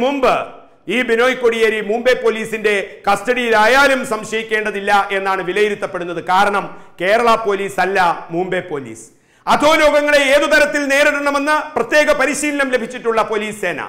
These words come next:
അധോലോകങ്ങൾ ഏതു തരത്തിലാണ് നീക്കങ്ങൾ നടത്തുന്നതെന്ന് മുൻകൂട്ടി അറിയാൻ പ്രത്യേക പരിശീലനം ലഭിച്ചിട്ടുള്ള പോലീസ് സേന, അധോലോകങ്ങളുടെ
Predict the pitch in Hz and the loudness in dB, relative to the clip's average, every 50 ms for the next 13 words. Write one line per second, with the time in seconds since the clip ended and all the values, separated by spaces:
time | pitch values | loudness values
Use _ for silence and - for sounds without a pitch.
0 | - - - _ _ _ _ _ - - - - 269 285 302 302 294 285 294 285 | -12 -16 -20 _ _ _ _ _ -2 0 2 4 4 4 4 6 6 6 4 4
1 | 285 285 285 269 240 233 269 302 302 277 277 269 277 277 302 277 277 269 277 277 | 2 2 0 2 4 4 4 4 2 2 2 2 0 0 0 2 2 4 4 4
2 | 269 247 - - - - 175 233 294 302 294 359 320 294 294 285 269 262 254 262 | 2 0 -2 -6 -12 -6 -2 0 0 0 2 0 0 0 0 0 2 2 2 2
3 | 262 269 277 269 269 262 277 269 302 285 262 254 285 302 285 320 302 - 320 277 | 0 -2 -4 -4 0 0 0 0 0 -2 -2 -2 -2 -2 -2 -2 -2 0 0 2
4 | 262 254 254 247 247 240 226 208 - - - - - 240 - - - 320 311 294 | 2 2 2 2 2 2 2 0 -2 -8 -10 -6 -2 -2 -2 0 2 2 4 4
5 | 285 262 254 254 233 247 262 254 247 247 233 226 226 208 208 - 196 220 220 214 | 2 2 2 -2 -2 -4 -4 -2 -2 -2 0 0 -2 -2 -4 -8 -4 -2 0 2
6 | 214 202 190 175 - - - - - 214 226 226 226 - - - 175 151 139 120 | 4 4 4 4 0 -4 -10 -4 -2 0 0 0 -2 -4 -4 -4 -4 -4 -4 -6
7 | 90 - - - _ _ _ _ _ _ - 156 185 202 233 247 262 262 262 254 | -10 -10 -16 -20 _ _ _ _ _ _ -2 0 0 4 4 4 6 6 6 4
8 | 254 254 247 247 254 254 247 247 247 247 | 4 2 2 2 0 0 0 2 2 2